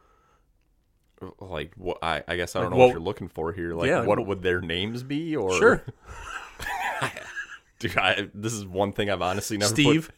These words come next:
Speaker 1: put any thought
Speaker 2: I wanna
Speaker 1: into.
Speaker 2: be Carl.
Speaker 1: <laughs> Yes, I'm Steve. You're Carl.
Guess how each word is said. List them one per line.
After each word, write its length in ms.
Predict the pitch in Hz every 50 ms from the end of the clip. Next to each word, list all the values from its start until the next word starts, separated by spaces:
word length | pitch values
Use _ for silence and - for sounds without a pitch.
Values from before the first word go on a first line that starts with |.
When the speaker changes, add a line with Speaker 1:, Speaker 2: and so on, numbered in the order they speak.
| - - -
Speaker 1:
put 60 | - 247
any 160 | 175 156 151
thought 320 | - - - - - 170 -
Speaker 2:
I 120 | 180 220
wanna 220 | 233 247 202 - 202
Speaker 1:
into. 20 | -
Speaker 2:
be 100 | - 202
Carl. 360 | - - - - - - 185 - - - - - - - - - - -
Speaker 1:
<laughs> 80 | - - - _ _ _ _ _ _ - - - -
Yes, 280 | - 143 110 - - -
I'm 140 | 113 - -
Steve. 340 | - - 113 101 104 -
You're 100 | 117 101
Carl. 480 | - - - 104 101 90 92 95 98 -